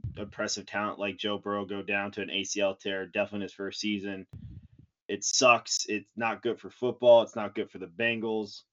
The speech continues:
Uh, but on that side note,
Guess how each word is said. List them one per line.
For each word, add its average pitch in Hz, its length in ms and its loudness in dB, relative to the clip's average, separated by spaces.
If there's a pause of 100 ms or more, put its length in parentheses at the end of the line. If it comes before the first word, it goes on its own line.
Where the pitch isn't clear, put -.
(200)
Uh, 95 220 -2 (580)
but 98 220 6 (180)
on 123 180 4
that 131 180 12 (440)
side 123 340 4
note, 117 320 2